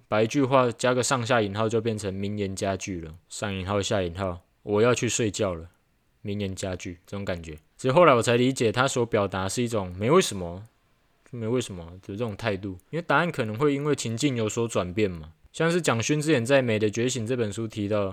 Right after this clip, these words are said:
会不会美其实是没有办法说明清楚的。对乔治来说，爬山就是让他觉得生命更丰富、内心活动更汹涌的一种复杂却又单纯的快乐。为什么一定要为什么？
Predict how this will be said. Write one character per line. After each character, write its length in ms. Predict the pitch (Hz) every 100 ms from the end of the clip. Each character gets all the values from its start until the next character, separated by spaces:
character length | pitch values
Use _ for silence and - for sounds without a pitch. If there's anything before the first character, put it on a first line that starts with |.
| -
会 100 | 220
不 80 | 196
会 100 | 233
美 420 | 220 135 82 85
其 160 | - 139
实 160 | -
是 560 | 117 - 123 104 92 92 -
没 120 | 131
有 40 | 117
办 140 | 127
法 100 | 101
说 200 | - 107
明 120 | 101
清 240 | 95 101 98
楚 240 | - 85
的。 80 | - _ _ _ _ _ _ _ _
对 100 | -
乔 220 | 175 143 135
治 140 | 160
来 160 | 135 127
说， 200 | 139 135
爬 240 | 131 127
山 220 | 143 143
就 100 | 147
是 140 | 139 143
让 180 | 143
他 140 | 131 135
觉 160 | 127
得 140 | 123 113
生 200 | - 135
命 200 | 143 127
更 180 | 139 117
丰 260 | - 117
富、 280 | - 127 90 - _ _ _ -
内 120 | 160
心 220 | 139 151
活 160 | 131 123
动 160 | 135
更 220 | 123 139 120
汹 260 | 127 123
涌 240 | 123 92 87
的 180 | 90
一 120 | 101 107
种 340 | 98 85 82 -
复 260 | - 165
杂 300 | - 101 87
却 160 | - 113
又 80 | 110
单 200 | 104 107
纯 140 | 92
的 80 | 85
快 220 | - 95
乐。 160 | 82 82 - _ _
为 100 | 185
什 120 | 175 107
么 120 | 107
一 80 | 120
定 80 |
要 80 | 117
为 120 | 107
什 140 | 98 80
么？ 140 | 78